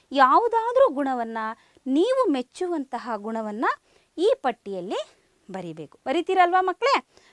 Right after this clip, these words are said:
ಮುಂದೆ ಹೋಗೋಣವಾ? ಬನ್ನಿ. ಈಗ ಬಾಲ್ಯದಲ್ಲೇ ಕೌಶಲ್ಯವನ್ನ ಗುರುತಿಸಿ ಅದಕ್ಕೆ ಸರಿಯಾದ ಅವಕಾಶ ಮತ್ತು ಪ್ರೋತ್ಸಾಹ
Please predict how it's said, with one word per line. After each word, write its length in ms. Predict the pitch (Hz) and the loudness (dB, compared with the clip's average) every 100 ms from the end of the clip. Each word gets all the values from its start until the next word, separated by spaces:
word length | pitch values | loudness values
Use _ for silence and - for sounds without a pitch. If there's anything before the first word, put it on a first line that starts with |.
| - | -4
ಮುಂದೆ 160 | 339 403 | 0 2
ಹೋಗೋಣವಾ? 500 | 415 392 440 508 605 - _ _ _ - | 4 4 4 2 0 0 _ _ _ -10
ಬನ್ನಿ. 220 | 190 - _ _ _ - | -8 -10 _ _ _ -2
ಈಗ 200 | 453 302 262 277 480 _ _ _ _ _ _ _ 190 | 0 4 4 4 2 _ _ _ _ _ _ _ -2
ಬಾಲ್ಯದಲ್ಲೇ 1300 | 247 226 240 370 539 523 480 415 392 381 392 403 - _ | 4 6 6 4 6 6 6 6 6 6 4 2 -2 _
ಕೌಶಲ್ಯವನ್ನ 960 | 269 247 339 - 466 466 480 392 320 285 | 2 2 2 0 4 6 6 4 2 0
ಗುರುತಿಸಿ 680 | 240 190 226 - 220 - 202 233 427 _ | -4 -6 -8 -8 -12 -8 -8 -6 -8 _
ಅದಕ್ಕೆ 380 | 262 254 - 339 | -2 -2 -2 -6
ಸರಿಯಾದ 800 | - - 240 214 262 359 466 466 330 - | -8 -4 -2 0 0 0 0 -2 -4 -4
ಅವಕಾಶ 640 | 190 269 320 339 339 - 415 480 _ _ _ 277 | -2 -2 0 2 2 2 -2 -2 _ _ _ -6
ಮತ್ತು 280 | 311 - | -6 -8
ಪ್ರೋತ್ಸಾಹ 760 | 262 - 277 480 - 480 453 | -12 0 2 2 0 -4 -2